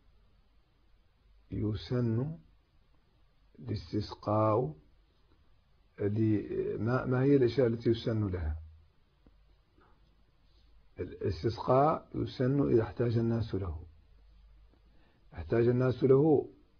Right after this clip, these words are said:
في الشراب، لم يجدوا ماء يشربونه، أو احتاجوا له في إنبات، في إم-، في إنبات، آه، آه، ن-، آه، لا، لا، في إنبات الكلى،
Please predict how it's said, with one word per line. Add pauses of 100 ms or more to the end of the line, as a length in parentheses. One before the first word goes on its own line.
(360)
في
الشراب، (400)
لم
يجدوا
ماء
يشربونه، (1500)
أو
احتاجوا
له (640)
في
إنبات، (1400)
في
إم-،
في
إنبات،
آه، (1040)
آه،
ن-،
آه،
لا، (180)
لا،
في
إنبات
الكلى،